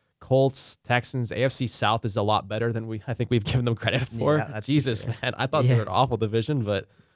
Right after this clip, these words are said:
Speaker 1: the Jaguars are good. So, yeah, there's a lot of actually pretty decent teams right now,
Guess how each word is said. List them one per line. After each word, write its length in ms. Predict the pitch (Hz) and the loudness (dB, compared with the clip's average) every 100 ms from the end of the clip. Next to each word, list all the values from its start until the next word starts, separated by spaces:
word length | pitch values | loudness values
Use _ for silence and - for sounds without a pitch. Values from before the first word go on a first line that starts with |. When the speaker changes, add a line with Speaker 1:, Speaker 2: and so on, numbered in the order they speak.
| _ | _
Speaker 1:
the 80 | 113 | -4
Jaguars 500 | 107 117 123 120 117 | 2 2 4 2 2
are 80 | |
good. 240 | 117 120 117 | 2 2 2
So, 340 | - 113 107 - _ _ _ _ | 2 2 2 -4 _ _ _ _
yeah, 440 | 123 156 143 113 110 | 4 6 8 6 2
there's 220 | 147 180 | 2 4
a 60 | 214 | 4
lot 280 | 139 143 | 8 6
of 120 | 170 123 | 6 2
actually 320 | 123 123 135 | 0 0 -6
pretty 240 | - 135 | -4 -6
decent 380 | 127 127 - 113 | -6 -8 -6 -4
teams 360 | 123 139 170 160 | 2 2 2 0
right 180 | 165 165 | 0 2
now, 280 | 165 175 | 0 0